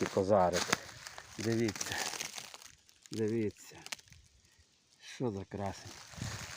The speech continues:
Ну, козарика я вже так. Він попадає в кадр завдяки оцим богатирям. Так буває і в житті, що хтось вискакує завдяки комусь.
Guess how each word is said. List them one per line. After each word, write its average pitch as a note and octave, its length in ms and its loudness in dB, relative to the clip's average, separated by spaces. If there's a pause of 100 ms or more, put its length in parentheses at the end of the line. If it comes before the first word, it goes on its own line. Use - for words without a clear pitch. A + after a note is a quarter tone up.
(260)
Ну, A3+ 100 0
козарика B2+ 560 8
я A2 180 6
вже G#2 140 0
так. G2 300 4 (1160)
Він A#2 160 2
попадає A2+ 560 6
в G2+ 60 -4
кадр A2 400 8
завдяки A#2 500 4 (1160)
оцим A#2 360 6
богатирям. A2+ 640 10 (1500)
Так C3 160 6
буває A#2 520 10
і A2+ 60 10
в G#2+ 120 6
житті, A2+ 480 4 (1000)
що - 180 -2
хтось - 280 0
вискакує A#2 640 4
завдяки G#2+ 460 0
комусь. A#2 480 4